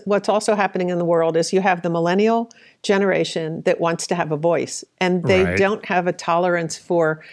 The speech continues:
Speaker 1: uh, consensus and compromise. Truthfully, they would rather walk away from a company than feel that they have to compromise on an idea that they know is great um,
Speaker 2: Mm-hmm.
Speaker 1: or, or join in with others just for the sake of quieting voices. It doesn't work for them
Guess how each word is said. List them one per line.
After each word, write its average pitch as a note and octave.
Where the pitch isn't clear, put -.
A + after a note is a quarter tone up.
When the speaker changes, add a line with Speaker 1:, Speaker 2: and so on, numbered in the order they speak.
Speaker 1:
uh, E3
consensus F#3
and E3
compromise. D#3+
Truthfully, E3+
they E3+
would F3
rather E3+
walk E3+
away E3
from D#3
a D3+
company D#3
than F#3
feel F#3+
that F3
they F3
have F3
to E3+
compromise G3
on E3+
an D#3+
idea E3
that E3
they D#3+
know D#3+
is D#3+
great F3
um, C#3+
Speaker 2:
Mm-hmm. A2
Speaker 1:
or, A3
or G#3
join A3
in G#3+
with G3+
others F#3+
just -
for F#3+
the F#3
sake F3+
of F3
quieting F3
voices. E3+
It -
doesn't F#3+
work E3+
for E3
them D3+